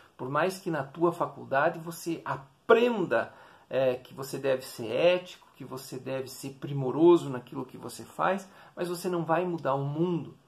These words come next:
né? Você não vai, é, é, você não vai conseguir, é, é, mudar a mentalidade dos poderosos. Não, não, você não vai conseguir. E aí você vai curvando a tua cerviz aos poucos.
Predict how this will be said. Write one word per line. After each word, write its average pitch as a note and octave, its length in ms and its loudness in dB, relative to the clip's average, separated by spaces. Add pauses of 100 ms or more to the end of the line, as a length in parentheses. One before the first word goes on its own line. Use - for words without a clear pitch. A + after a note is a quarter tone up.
(260)
né? E3+ 380 -2 (320)
Você C#3+ 260 -2
não D#3 240 0
vai, D#3+ 480 4
é, C3+ 480 0
é, B2+ 640 -4 (840)
você - 240 -10
não E3 160 0
vai E3+ 260 6
conseguir, E3 1120 -4
é, A#2+ 840 -4
é, - 20 -16 (200)
mudar D#3 720 4
a C3 40 -6
mentalidade C#3 720 -2
dos - 160 -14
poderosos. C3 960 0
Não, D3 680 -2 (180)
não, F3+ 240 -4
você F#3 200 -10
não F#3 120 -6
vai F3+ 180 0
conseguir. G#3 640 -12 (460)
E E3+ 100 2
aí E3 160 4
você G3+ 300 -8
vai G3 420 2
curvando G3+ 640 0
a C#3+ 60 -2
tua D3+ 200 -6
cerviz C3 720 -10
aos C3+ 240 -4
poucos. - 560 -8